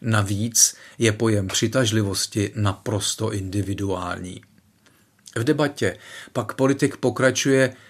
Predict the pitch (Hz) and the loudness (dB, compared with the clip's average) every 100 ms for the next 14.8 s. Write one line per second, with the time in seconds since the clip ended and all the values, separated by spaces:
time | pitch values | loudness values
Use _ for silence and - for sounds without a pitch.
0 | _ 107 120 131 139 - 135 117 - 170 | _ 0 2 4 2 4 2 0 0 4
1 | 208 175 170 175 165 160 160 - 139 117 | 4 4 4 4 6 4 2 2 4 4
2 | 104 110 110 120 107 101 - 98 170 151 | 2 2 2 2 2 2 0 4 4 4
3 | - - 123 123 135 131 139 135 143 - | 0 0 0 2 2 2 2 2 -4 -4
4 | 123 117 - 135 127 131 139 135 - 123 | -4 -2 0 0 0 0 0 0 0 2
5 | 104 107 131 107 135 139 - 104 - 123 | 0 0 0 4 4 2 0 -4 0 0
6 | 113 95 110 107 107 101 98 90 - _ | 2 2 2 4 4 2 0 -6 -12 _
7 | _ _ _ - - - 151 170 160 143 | _ _ _ -20 -20 0 2 4 4 2
8 | 131 123 104 - 127 127 98 98 117 110 | 2 -2 -4 -2 0 0 -2 0 2 2
9 | 107 - 113 113 107 - 117 98 98 95 | 0 0 0 2 2 0 -4 -2 -6 -6
10 | - - 131 131 131 131 135 123 113 90 | -12 0 2 4 2 2 0 2 2 0
11 | 87 131 117 113 107 - 113 101 95 92 | -4 -2 0 0 -4 -4 -2 0 0 -2
12 | 101 92 90 92 98 98 92 - _ _ | -4 -4 -4 -2 -2 -2 -4 -6 _ _
13 | _ _ - - - - 117 127 156 147 | _ _ -20 -20 -18 -8 -6 -2 -2 -2
14 | 107 117 110 - 135 127 120 104 | -2 -4 -2 0 0 0 0 0